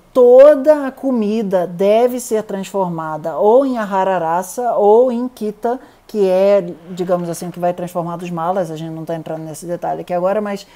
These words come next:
o ponto é, não pode sobrar nada. Então, essa, esse paradigma é cem por cento daquilo que entrou precisa ser convertido em outra coisa. Ok?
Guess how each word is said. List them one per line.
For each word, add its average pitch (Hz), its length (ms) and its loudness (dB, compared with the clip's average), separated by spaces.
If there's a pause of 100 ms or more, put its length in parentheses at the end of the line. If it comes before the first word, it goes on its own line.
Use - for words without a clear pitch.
(220)
o 196 40 -18
ponto 247 320 0
é, 165 140 0 (420)
não 233 140 -4
pode 240 240 0
sobrar 208 420 0
nada. 165 360 -10 (1200)
Então, 220 280 2
essa, 294 420 -2
esse 262 320 -2
paradigma 226 920 -2
é 220 300 0 (160)
cem - 480 -4
por 330 240 -4
cento 233 300 -8
daquilo 196 380 0
que 202 100 -4
entrou 202 240 -2
precisa 247 460 -8
ser 262 200 -2
convertido 240 720 -4
em 247 80 -4
outra 226 280 -4
coisa. 156 400 -10 (1400)
Ok? 208 360 -4